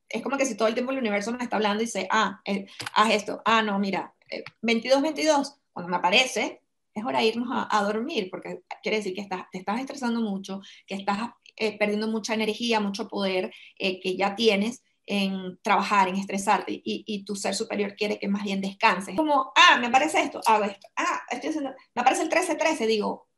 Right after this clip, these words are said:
"Mm, ¿en qué parte estoy haciendo resistencia? ¿En qué parte estoy terca? ¿En qué parte quiero controlar situaciones?". O sea, es como un autollamado personal que una vez que aprendes, eh, esas señales, te, te aprendes a manejar un montón y te conoces y,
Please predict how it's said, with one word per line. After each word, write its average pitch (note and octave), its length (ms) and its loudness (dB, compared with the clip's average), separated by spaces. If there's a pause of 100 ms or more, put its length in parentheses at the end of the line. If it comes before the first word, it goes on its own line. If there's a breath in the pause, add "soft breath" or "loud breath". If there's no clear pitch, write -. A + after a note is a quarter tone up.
(280)
"Mm, A#3+ 340 -6
¿en A#3 100 -4
qué A3+ 80 -4
parte C#4 280 0
estoy A#3+ 220 -2
haciendo A3+ 260 -2
resistencia? B3 640 0
¿En G#3 60 -2
qué G3 80 -4
parte G#3+ 260 -4
estoy G3+ 320 -4
terca? A#3+ 360 4
¿En G3+ 60 -2
qué G3 120 -4
parte G#3+ 500 0
quiero A3 200 0
controlar G#3 440 0
situaciones?". G#3+ 560 -2
O G#3 40 -4
sea, A3+ 140 0 (200 loud breath)
es A#3+ 100 -2
como E4 220 -2
un C#4 100 0
autollamado A#3+ 1040 2
personal A#3 760 2 (200 loud breath)
que A3+ 100 -2
una A3+ 100 4
vez C4 160 2
que C4 100 -2
aprendes, B3 400 -2 (140)
eh, F#3+ 440 0
esas A3+ 220 -4
señales, G#3 460 -2 (400)
te, F3+ 360 -6 (100)
te - 80 -6
aprendes F#3+ 320 -4
a D#4 60 -2
manejar G#3 260 -2
un G#3+ 100 -2
montón A3+ 360 -2
y C4+ 140 -6
te G3+ 120 -8
conoces G3 480 -4
y, F#3+ 220 -4